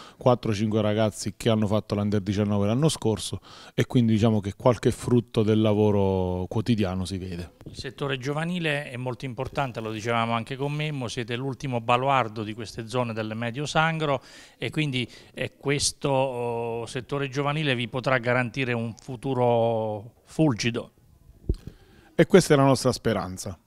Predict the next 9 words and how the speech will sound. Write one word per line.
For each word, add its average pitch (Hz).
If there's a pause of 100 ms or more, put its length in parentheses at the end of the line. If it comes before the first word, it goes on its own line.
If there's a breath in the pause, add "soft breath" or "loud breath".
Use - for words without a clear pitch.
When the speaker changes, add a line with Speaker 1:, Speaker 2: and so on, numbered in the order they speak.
(120)
Speaker 1:
Diciamo 131
che, 113 (160)
per 113
dirla 123
con 117
una 113
frase 110
un 113
po', 110